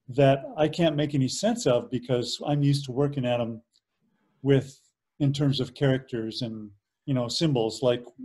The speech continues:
like what we usually talk about. So for instance, this, about a month ago, I d-,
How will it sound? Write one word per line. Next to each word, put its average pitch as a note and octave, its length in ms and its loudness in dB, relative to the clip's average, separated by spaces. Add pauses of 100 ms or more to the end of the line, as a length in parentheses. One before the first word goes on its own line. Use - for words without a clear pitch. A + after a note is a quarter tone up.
like C3+ 240 0
what C#3+ 120 0
we C3+ 100 0
usually B2+ 300 -2
talk C#3 260 2
about. A2 280 -8 (1300)
So D#3 220 4
for D#3 140 0
instance, D3+ 480 2
this, - 300 0
about C3+ 260 2
a B2+ 40 0
month C3+ 260 0
ago, B2 260 0
I A#2 100 2
d-, - 140 -10